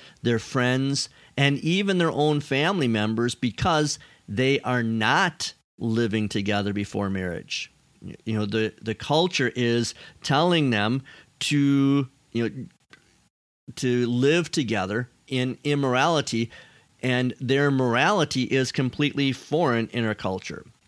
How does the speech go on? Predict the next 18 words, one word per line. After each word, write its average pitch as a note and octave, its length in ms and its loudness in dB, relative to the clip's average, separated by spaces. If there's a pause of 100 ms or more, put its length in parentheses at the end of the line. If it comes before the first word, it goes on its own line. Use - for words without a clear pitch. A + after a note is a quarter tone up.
And A#2 200 -2
Peter F#3 240 0
describes B2 600 0
it C3 140 -4
kind A#2 260 -2
of A2 80 -4
like A2+ 280 -2 (360)
a A2+ 80 -2
bridle A#2+ 540 2
that A#2 100 2
you A#2+ 120 2
put B2+ 340 0
on B2+ 220 0
a C3 60 0
horse C#3+ 340 2
to A#2 100 -4
control A#2+ 500 0
it. - 200 -14